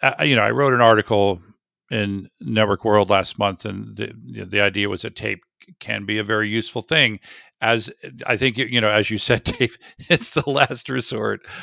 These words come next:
I would not wanna have to use it, like, on a day-to-day basis for regular operational or, God forbid, disaster recovery. But the, but the fact that it is truly offline,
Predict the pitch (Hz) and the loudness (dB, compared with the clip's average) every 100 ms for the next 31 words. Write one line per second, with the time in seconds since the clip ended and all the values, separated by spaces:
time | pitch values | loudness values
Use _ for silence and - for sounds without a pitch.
0 | - - 135 131 143 156 147 143 135 131 | -6 0 0 0 2 2 6 6 8 8
1 | 127 - 110 131 127 123 110 - 107 107 | 6 4 2 4 4 4 2 2 0 2
2 | 110 101 113 110 110 101 107 104 - 95 | 2 2 4 4 4 4 4 2 0 -4
3 | - 104 101 101 104 104 98 - - _ | -2 -2 0 0 2 2 2 -4 -20 _
4 | - - 107 101 - 110 104 95 92 104 | 0 2 2 2 0 -2 0 0 2 2
5 | 101 98 98 95 98 - 98 87 104 101 | 2 -4 -6 -4 -4 -2 -2 -4 -8 -8
6 | - 135 107 98 92 _ - _ _ 123 | -2 -2 -2 -6 -8 _ -20 _ _ 0
7 | 110 117 104 - 127 - 117 147 139 131 | 0 -4 -6 -2 -2 -2 2 6 6 2
8 | 113 113 98 - - 131 123 113 101 95 | 0 0 -2 -6 -6 -4 -2 0 0 0
9 | - 104 104 92 101 | 0 2 2 0 -6